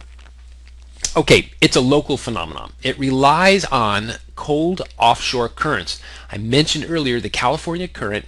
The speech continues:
comes down and bumps up against California and upwells. And so this is a region of pretty cold water in water that was al-, already cold to begin with. It's even colder now. So,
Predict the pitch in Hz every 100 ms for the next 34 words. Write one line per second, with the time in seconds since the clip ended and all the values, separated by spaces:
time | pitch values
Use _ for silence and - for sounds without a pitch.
0 | - 151 175 131 107 104 101 123 147 147
1 | 139 135 123 - 113 107 - 110 104 101
2 | 90 101 - 160 - 104 92 78 - 110
3 | - 110 98 - - - 170 190 180 147
4 | 135 135 131 117 120 117 - 113 110 101
5 | - - 196 - 170 143 - 143 139 120
6 | 120 120 107 101 - - - 123 123 117
7 | 117 117 110 101 117 107 110 107 - -
8 | 110 - - - 104 110 175 147 131 117
9 | 95 95 123 117 85 87 - 101 104 -
10 | - 123 107 92 90 73 64 - - -
11 | - - - - - - - - 156 156
12 | 156